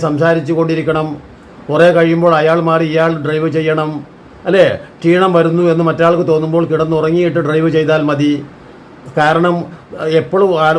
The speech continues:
ഒരാൾ മനസ്സിലാക്കേണ്ടത്, ആ ഡ്രൈവർ എപ്പോഴും ചിന്തിക്കേണ്ടത് എന്താണ്? ഒരു പ്രധാന കാര്യം, ഡ്രൈവർ ചിന്തിക്കേണ്ട ഒരു പ്രധാന കാര്യമാണ്, ഞാൻ ഈ, ഈ എൻ്റെ ഈ വാഹനത്തിൽ വിശ്വസിച്ച് കയറിയിട്ടുള്ള ആളുകളുണ്ടല്ലോ, ഒരു ബസ്സിലെ ഡ്രൈവർ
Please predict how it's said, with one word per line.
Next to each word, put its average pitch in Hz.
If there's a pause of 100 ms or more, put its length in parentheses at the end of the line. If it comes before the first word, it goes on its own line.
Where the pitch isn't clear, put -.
ഒരാൾ 160 (120)
മനസ്സിലാക്കേണ്ടത്, 156
ആ - (100)
ഡ്രൈവർ 165 (120)
എപ്പോഴും 196
ചിന്തിക്കേണ്ടത് 185
എന്താണ്? 175 (100)
ഒരു 170
പ്രധാന 165 (100)
കാര്യം, 165 (920)
ഡ്രൈവർ 180
ചിന്തിക്കേണ്ട 202
ഒരു 196
പ്രധാന 190 (100)
കാര്യമാണ്, 190 (680)
ഞാൻ 170 (220)
ഈ, 202 (500)
ഈ 160 (120)
എൻ്റെ 185
ഈ - (120)
വാഹനത്തിൽ 185 (120)
വിശ്വസിച്ച് 175
കയറിയിട്ടുള്ള 175 (160)
ആളുകളുണ്ടല്ലോ, 165 (720)
ഒരു 160
ബസ്സിലെ 185
ഡ്രൈവർ 185